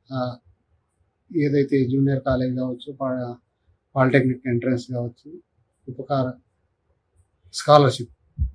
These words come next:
సంబంధించిన పరీక్షలలో ఈ విద్యార్థిని విద్యార్థులు నూట అరవై నాలుగు మంది రిజిస్టర్ చేసుకొని ప్రతిరోజు ఉదయం నుంచి మధ్యాహ్నం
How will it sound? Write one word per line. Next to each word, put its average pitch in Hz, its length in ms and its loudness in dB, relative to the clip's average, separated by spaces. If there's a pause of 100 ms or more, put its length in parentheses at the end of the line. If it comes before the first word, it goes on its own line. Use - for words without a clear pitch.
(680)
సంబంధించిన 139 560 2
పరీక్షలలో 131 800 -2 (1300)
ఈ 131 260 -2 (560)
విద్యార్థిని 143 500 2
విద్యార్థులు 131 500 0
నూట 127 260 -2
అరవై 127 340 2
నాలుగు 123 420 -10
మంది 120 360 -6 (1120)
రిజిస్టర్ 131 420 0
చేసుకొని 139 380 0
ప్రతిరోజు 139 540 -4
ఉదయం 131 400 -2
నుంచి 127 380 -4
మధ్యాహ్నం 123 460 -8